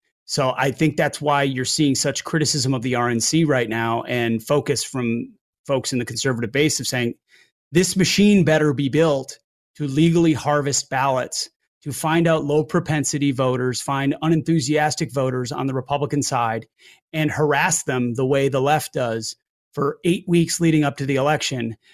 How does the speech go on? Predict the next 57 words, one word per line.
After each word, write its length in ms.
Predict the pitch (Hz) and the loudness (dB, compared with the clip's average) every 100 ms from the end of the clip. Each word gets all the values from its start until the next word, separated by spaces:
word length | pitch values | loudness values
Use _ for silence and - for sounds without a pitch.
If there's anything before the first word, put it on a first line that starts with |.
| _ | _
so 240 | - 165 139 | 0 2 4
that 300 | 139 135 - | 2 0 0
we, 200 | 160 208 | 2 2
we're 200 | 180 202 | 4 4
not 160 | 214 | 4
gonna 140 | 196 175 | 2 2
go 160 | 180 | 4
the 80 | 165 | 4
next 220 | 151 143 | 2 0
step 280 | - 180 170 | -2 -2 0
of 220 | 151 131 | -2 -2
actually 260 | 143 143 131 | -4 -4 -6
paying 380 | - 190 196 175 | 0 4 4 4
them 100 | 131 | 2
for 120 | 127 | -2
the 80 | 120 | -4
ballot, 460 | 113 95 101 123 | -2 0 -2 -6
which 160 | - 120 | -8 -10
is 80 | 120 | -8
what 140 | 135 | -6
the 80 | 127 | -2
left 240 | 131 127 | -4 -2
will 160 | 151 165 | 0 0
do, 340 | 135 113 101 - _ _ - | 0 -4 -6 -16 _ _ -4
but 180 | 147 143 | -4 0
actually 540 | 151 160 - 180 160 147 | 0 0 0 0 0 0
s-, 180 | - - _ _ _ _ | -2 -8 _ _ _ _
making 500 | 165 185 196 208 190 | 2 4 4 2 2
sure, 300 | - - - - - | 0 -4 -4 -10 -16
because 220 | 214 226 170 | -2 0 2
there 140 | 226 | 2
will 100 | 220 | 2
be 160 | 180 185 | 0 0
such 560 | - - 226 226 - | -2 0 -2 -2 -8
low 320 | 170 180 196 | -4 0 2
enthusiasm 800 | 185 165 190 185 156 147 135 123 | 2 0 -2 -4 -2 -2 -2 -6
for 140 | 113 113 | -10 -8
Biden. 340 | 113 101 - - | -6 -8 -12 -8
You 160 | 143 190 | 0 2
know 220 | 226 208 | 4 2
that. 180 | 120 160 | 0 -6
You 80 | |
see, 220 | 165 233 208 | -4 -2 -2
what 200 | 233 226 | -2 -2
is 80 | |
it? 120 | 151 - | -4 -8
A 60 | 151 | -8
majority 460 | 151 175 185 220 | -6 -2 0 0
of 120 | 180 131 | 0 -2
Democrat 420 | 165 170 165 - | -4 -4 -6 -2
voters 240 | 160 151 | -4 -2
don't 140 | 165 151 | -2 -2
even 100 | 143 | -2
want 100 | 135 | -4
him 80 | |
to 80 | 113 | -6
run. 240 | 104 120 | -4 -4